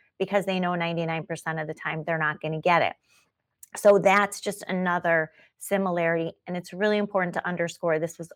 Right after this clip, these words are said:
all happening at the same time in twenty twenty. These informants were run in the summer of twenty twenty. The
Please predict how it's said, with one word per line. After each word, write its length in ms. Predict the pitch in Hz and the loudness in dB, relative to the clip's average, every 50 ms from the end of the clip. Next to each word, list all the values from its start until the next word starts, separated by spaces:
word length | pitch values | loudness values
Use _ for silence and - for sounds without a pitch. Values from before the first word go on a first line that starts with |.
| _ - | _ 4
all 300 | 190 185 185 196 196 202 | 6 6 8 6 6 4
happening 480 | 202 190 202 196 180 - 180 175 170 165 | 2 2 2 2 2 0 -4 -6 -6 -6
at 100 | 165 165 | -6 -8
the 80 | 165 | -8
same 300 | 160 - - 160 165 170 | -10 -8 -6 -6 -6 -6
time 400 | 165 - - 165 165 156 143 147 - _ _ _ _ | -6 -4 -4 -2 -2 -4 -4 -8 -14 _ _ _ _
in 160 | _ - 180 175 | _ -4 -4 -4
twenty 380 | - - 160 151 151 151 156 | -2 -2 -2 -2 -2 -2 -6
twenty. 400 | 156 - - 156 139 - - 165 - _ _ - - _ _ | -4 -4 -4 -4 -4 -4 -8 -10 -14 _ _ -20 -20 _ _
These 220 | - 180 180 165 | -2 -2 0 0
informants 540 | 180 165 165 - 202 208 202 202 208 196 - | 0 0 4 6 6 8 8 6 4 4 4
were 120 | 208 196 185 | 6 6 6
run 300 | 170 185 185 180 180 180 | 6 6 6 6 6 4
in 260 | 180 180 175 175 170 - _ _ _ - | 2 0 0 -2 -4 -8 _ _ _ -16
the 60 | - | -8
summer 320 | - - 180 185 190 180 | -2 0 0 2 2 2
of 100 | 170 165 | 0 0
twenty 320 | - - 196 180 180 175 175 | -4 -4 -4 -2 -2 -4 -4
twenty. 420 | - - 180 180 175 175 170 160 - _ | -2 -2 -2 0 -2 -2 -4 -6 -10 _
The 60 | - | -20